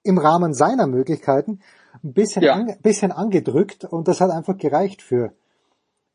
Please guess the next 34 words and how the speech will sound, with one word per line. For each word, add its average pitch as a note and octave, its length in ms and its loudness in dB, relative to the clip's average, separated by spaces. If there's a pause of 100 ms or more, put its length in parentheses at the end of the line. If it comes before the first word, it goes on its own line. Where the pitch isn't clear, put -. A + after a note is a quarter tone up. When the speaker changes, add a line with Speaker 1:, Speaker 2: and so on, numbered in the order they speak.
(120)
Speaker 1:
für - 260 0
Fritz. C3 380 2
Und D3+ 120 -4
das E3 120 0
ist - 180 -6
dann F3 120 4
auf E3 100 -4
der D#3 100 0
anderen E3 180 -2
Seite E3+ 240 0
aber D#3+ 120 0
auch D#3 60 -2
ein E3+ 60 -10
Armutszeugnis C#3+ 720 -2
für D3+ 120 -4
Taylor C#3+ 260 0
Fritz, - 380 -8
wo D#3 140 -2
ich D3 60 -4
ja D#3+ 80 0
sowieso D#3+ 260 2
nicht C3 120 0
Speaker 2:
Ja. - 60 4
Speaker 1:
ein D3 120 -8
ganz F3 260 0
großer C#3+ 340 2
Fan C#3+ 320 -4
bin, F3 240 -2
weil D3 140 0
wenn D3 100 -4
ich D3+ 140 -6
sehe, D#3 180 -2
wie D#3 100 -2
der D3 280 0